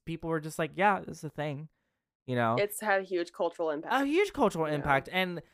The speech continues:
Speaker 1: admittedly, so has Glee. And even as problematic as that show fucking is, especially with bisexuality, its impact is undeniable. I mean, every news station was talking about it, up in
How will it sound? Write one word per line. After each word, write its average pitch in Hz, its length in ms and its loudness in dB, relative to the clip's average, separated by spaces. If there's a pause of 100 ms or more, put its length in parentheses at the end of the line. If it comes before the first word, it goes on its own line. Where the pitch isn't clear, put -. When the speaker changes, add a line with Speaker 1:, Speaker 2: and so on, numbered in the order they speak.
(440)
Speaker 1:
admittedly, 247 540 6
so 247 220 4
has 214 200 4
Glee. 175 520 0
And 160 140 0
even 233 380 0
as 165 280 2
problematic 180 800 6
as 135 140 2
that 135 160 0
show 135 160 0
fucking 127 400 -4
is, 143 640 2
especially 127 840 0
with 117 280 -10
bisexuality, 131 840 4 (600)
its 170 360 -2
impact 202 480 4
is 143 160 -4 (120)
undeniable. 143 1040 2
I 147 100 2
mean, 147 380 -4 (120)
every 185 460 6
news 147 300 0
station 135 360 -4
was 120 200 -12
talking 143 480 0
about 120 260 2
it, 113 160 -2
up 151 180 2
in 123 140 -2